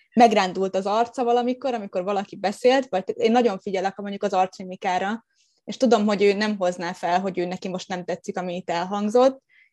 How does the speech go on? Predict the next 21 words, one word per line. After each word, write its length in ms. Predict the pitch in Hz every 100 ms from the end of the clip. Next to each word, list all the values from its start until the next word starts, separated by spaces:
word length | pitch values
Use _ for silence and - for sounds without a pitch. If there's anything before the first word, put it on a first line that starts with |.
| _
és 180 | 202 185
direkt 600 | 233 190 180 - _ _ _ _ _ - 123
előtérbe 680 | 214 180 185 208 190 190
hozom 500 | 190 196 208 233 226
őt, 280 | 185 220 254
hogy 340 | - 196 196 _ _ _
figyelj, 440 | - 226 247 196 - _
neked 360 | - 226 240 247
mi 100 | 254
a 80 | 185
véleményed? 500 | 185 185 185 185 175
Nem 200 | - 240
mondom, 340 | 226 190 180 190
hogy 160 | 196
mert 220 | 185 180 185
láttam, 460 | 170 175 - 190
hogy 220 | 196 185 - - _
fintorogtál 720 | - 190 180 175 - 170 180
egy, 380 | 190 208 226 240
egy 300 | - - 185 185 -
millisekundre, 1080 | 190 196 196 185 - 190 240 302 349 359